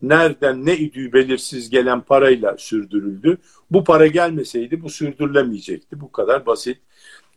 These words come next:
Ee, diğer zorlamalarla bu iş ayakta tutulmaya çalışılıyor. Diğer zorlamalarda biliyoruz işte, e, K K M'ler, ondan sonra ve bir, bir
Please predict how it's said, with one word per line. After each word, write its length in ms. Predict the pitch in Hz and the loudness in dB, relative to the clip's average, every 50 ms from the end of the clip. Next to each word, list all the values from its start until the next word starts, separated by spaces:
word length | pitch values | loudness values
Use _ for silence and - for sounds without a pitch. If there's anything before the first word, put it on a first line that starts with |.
| - - | -2 2
Ee, 260 | 139 131 131 131 117 - _ _ _ - 113 | 6 6 6 6 4 2 _ _ _ -10 -2
diğer 300 | 123 180 196 196 185 175 | 2 4 6 6 6 4
zorlamalarla 1080 | 147 - 135 147 143 143 139 143 143 143 143 139 139 135 131 120 113 107 101 95 - - - | -2 -6 -2 -2 0 0 0 0 0 0 0 0 2 0 0 -2 -4 -6 -8 -8 -8 -12 -12
bu 180 | 110 113 117 | -12 -12 -12
iş 240 | 104 - - - - | -12 -14 -18 -16 -12
ayakta 440 | - 110 113 120 117 - - - 143 | -6 -2 0 0 -2 -2 -4 -8 -8
tutulmaya 520 | - - 170 - 185 160 165 165 160 160 156 | -8 -10 -10 -6 -6 -4 -2 -2 -2 -2 -2
çalışılıyor. 680 | - 170 156 156 151 - - 170 160 160 160 151 151 | 0 0 0 -2 -4 -8 -2 0 2 2 2 2 2
Diğer 240 | 139 139 131 131 127 | 2 4 6 6 4
zorlamalarda 800 | 123 123 123 120 120 117 117 113 110 110 107 107 110 127 123 123 | 4 4 4 4 4 4 2 2 0 -2 -2 -2 0 -2 -2 -2
biliyoruz 400 | 120 110 113 104 98 98 101 101 | -4 -4 -4 -4 -4 -6 -10 -16
işte, 420 | 98 - - - 120 120 127 127 _ _ _ _ _ _ _ _ - | -18 -20 -8 -2 -2 -2 -2 -2 _ _ _ _ _ _ _ _ -8
e, 60 | 113 107 101 104 104 104 101 - - | -6 -6 -4 -4 -6 -8 -8 -8 0
K 220 | - 123 117 104 | 2 2 2 2
K 180 | - 113 107 101 | 2 -2 -2 -2
M'ler, 520 | 98 92 90 87 92 123 131 139 - - _ _ _ _ _ _ _ _ _ _ _ _ _ _ _ _ _ - - - - - - - - _ _ - | -4 -6 -6 -2 0 2 2 2 0 -6 _ _ _ _ _ _ _ _ _ _ _ _ _ _ _ _ _ -20 -20 -20 -20 -20 -20 -20 -20 _ _ -10
ondan 380 | - 110 104 101 98 101 101 | -8 -6 -6 -4 -4 -4 -6
sonra 360 | 92 - - 117 120 131 131 | -2 0 2 4 4 4 6
ve 200 | 127 135 131 131 - _ _ _ _ _ - | 6 4 4 2 -2 _ _ _ _ _ 2
bir, 320 | 123 120 120 120 117 110 117 | 6 6 8 8 6 4 0
bir 120 | 131 - | -4 -8